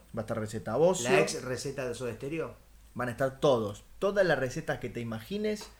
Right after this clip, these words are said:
Speaker 1: Y por supuesto vamos a leer las noticias del día. Vamos a experimentar con químicos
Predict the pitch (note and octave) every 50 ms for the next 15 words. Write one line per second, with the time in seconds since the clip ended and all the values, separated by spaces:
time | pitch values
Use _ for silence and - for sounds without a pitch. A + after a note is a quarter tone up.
0 | - - - - - - - - - F#3 G3 G#3+ G3+ - - D3 B2 C3 B2+ C#3
1 | E3+ E3 F3+ E3 D#3+ C#3+ A#2+ B2+ B2+ B2+ C3 B2+ A#2+ A#2+ A#2+ A#2+ A#2 G#2+ - A#2+
2 | - C3 A#2+ A2+ B2 C3+ D3+ E3 G3+ A3 G#3+ G#3 G3 G3 F#3+ G3 G3 - - -
3 | - - - - - - - - A#2 B2+ C3 C3 C3 B2 A#2 - - A#2+ A2+ A#2
4 | G2+ - - - - B2 A#2+ A#2+ A2+ A#2 A#2 A2+ - - D3 D3+ D3+ D3+ - B2
5 | A#2+ A2 - D#3 D3 D3 C#3 - B2 G#2+